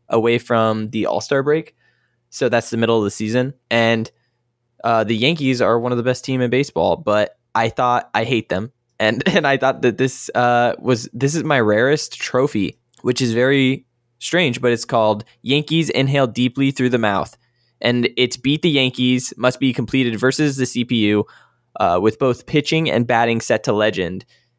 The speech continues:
And you can't do it in, like, the, uh, Road to the Show mode. So I didn't even, <laughs> you remember we talked about how, like, sometimes you have games on there and you're like, "I don't even remember playing that."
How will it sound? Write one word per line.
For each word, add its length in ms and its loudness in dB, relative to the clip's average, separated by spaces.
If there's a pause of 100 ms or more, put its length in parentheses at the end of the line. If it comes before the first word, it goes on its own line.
(200)
And 260 0
you 100 -2
can't 240 -2
do 120 2
it 80 2
in, 200 -4
like, 280 -2 (160)
the, 340 -6 (220)
uh, 200 0
Road 200 0
to 60 -2
the 100 -6
Show 460 0 (560)
mode. 500 0 (260)
So 520 -2 (420)
I 120 0
didn't 160 0
even, 300 0 (180)
<laughs> 360 -4
you 160 2
remember 280 0
we 140 2
talked 300 -2
about 220 0
how, 180 0
like, 380 -2
sometimes 500 -2
you 60 4
have 280 0
games 580 0 (840)
on 180 2
there 160 2
and 140 -2
you're 80 4
like, 340 0 (300)
"I 180 0
don't 140 2
even 140 0
remember 400 0
playing 320 -2
that." 260 0